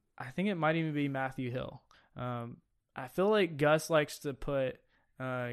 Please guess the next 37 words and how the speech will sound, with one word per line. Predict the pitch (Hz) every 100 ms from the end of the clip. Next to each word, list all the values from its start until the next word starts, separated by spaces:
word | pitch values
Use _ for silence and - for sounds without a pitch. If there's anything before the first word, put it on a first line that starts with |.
| 123
guys | 135 139 180 185
who | 196
are | 180 160 147 -
trusty, | - 139 135 - 185 208 220 - - - -
but | 139 147 143 135 -
may | 147 143 151
not | 156 151
necessarily | 147 - 147 143 135
have, | 135 127 127 123 123 _ _ _ -
uh, | 123 123 123 123 123 127
as | 123 131
big | 135 139
of | 131
a |
role | 127 123 123 123 123 _ _ _
on | 127 127
any | 135 131 123
other | 123 123 117
position, | - 123 120 113 - - 143 _ _
um, | 123 120
on | - 123
offense | 123 127 135 123
or |
defense. | 127 117 - - - - _ _
And | - 131 131 127
at | -
least | 170 220
at | 196
this | 190 196
point, | 160 139 131
Matthew | 139 160 160
Hill | 139 151 139
kinda | 135 135 127
fits | 139 127
into | 131 123
that | 120 -
category, | - 131 131 - - 131